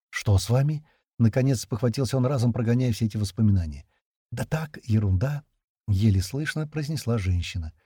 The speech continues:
Ее шатало. "Сердце, лекарство?" — быстро спросил он, стараясь поддержать Аллу. "Позвать Эдика?" Она отрицательно покачала головой. "Надо прилечь", — только и сказала она, —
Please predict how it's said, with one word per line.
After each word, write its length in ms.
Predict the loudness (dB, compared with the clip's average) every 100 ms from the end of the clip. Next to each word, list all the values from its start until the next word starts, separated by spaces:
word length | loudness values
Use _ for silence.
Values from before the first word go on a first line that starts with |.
| _ -2
Ее 220 | 0 0
шатало. 460 | -4 -2 -2 -4 -10 _ _ _ _
"Сердце, 420 | 0 0 0 2
лекарство?" — 540 | 2 4 0 -2 -4 -4 _ _ 0
быстро 300 | 0 0 -4
спросил 360 | -2 -2 0
он, 120 | -2
стараясь 340 | -2 0 0 -2
поддержать 460 | -4 -2 -2 0
Аллу. 240 | 0 0 0
"Позвать 400 | 0 2 2 2
Эдика?" 420 | 2 0 -4 -8 _ _ _ 0
Она 180 | 4 4
отрицательно 580 | 2 -2 -4 -4 -6
покачала 460 | -6 -6 -4 -2 -2
головой. 460 | 0 0 -2 -6 -12 _ _ _ _
"Надо 260 | 0 0 0
прилечь", — 560 | -2 0 0 -2 -8 -12
только 280 | -2 -2 0
и 20 |
сказала 380 | -2 -2 -2 -2
она, — 260 | -2 -2